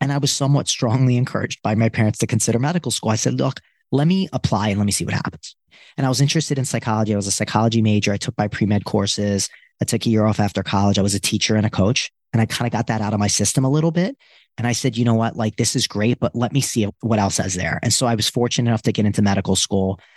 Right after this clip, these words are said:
As I went through medical school, I was really open to different things, but psychiatry, what I really loved about it was, again, the ability to connect with people, build relationships, and have ongoing collaboration. It wasn't like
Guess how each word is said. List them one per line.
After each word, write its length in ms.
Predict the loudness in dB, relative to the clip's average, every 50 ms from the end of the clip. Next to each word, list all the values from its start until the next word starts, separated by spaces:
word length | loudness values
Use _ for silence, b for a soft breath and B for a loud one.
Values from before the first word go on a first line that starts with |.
| b b b -4
As 140 | -2 0 0
I 80 | 2
went 220 | 2 2 0 0 0
through 140 | 0 2 2
medical 340 | 2 2 0 0 -2 -2
school, 280 | -2 0 0 0 0 2
I 120 | 0 0
was 180 | 0 0 0 0
really 220 | 2 2 2 0 0
open 280 | -2 -2 0 0 -2 0
to 100 | 0 -2
different 400 | 0 0 -2 0 0 -2 -2 0
things, 280 | 0 0 0 0 -2
but 220 | -2 -2 -2 -4 -4 b b b b b b b b -6
psychiatry, 1000 | -2 -2 -2 -2 -2 -4 -4 -2 0 0 0 0 0 0 0 2 2 0 -4 -8 _ _ _ -6
what 280 | -2 0 0 2 2
I 60 | 2
really 320 | 0 0 0 2 2 2 2
loved 280 | 2 2 2 0 0
about 220 | -2 0 0 0 0
it 80 | 0
was, 140 | -2 0 0
again, 280 | 0 0 2 2 2 0
the 40 | 0
ability 340 | 2 2 2 2 2 2
to 80 | 0 0
connect 340 | -2 -2 -2 -2 -2 0 -2
with 120 | -2 0
people, 260 | 0 0 0 2 0
build 260 | 0 2 0 0 2 2
relationships, 680 | 2 2 2 2 0 0 0 0 0 0 0 -2 -2 -2
and 120 | -2 -2
have 220 | -2 -2 -2 -4 -6 -8 _ _
ongoing 640 | -2 0 2 4 2 2 2 2 2 2 2 2 0
collaboration. 800 | 0 0 0 0 0 0 0 -2 -2 -2 0 0 0 0 -2 -2
It 80 | -2
wasn't 300 | 0 0 0 0 0 0
like 240 | 0 0 0 -2 -4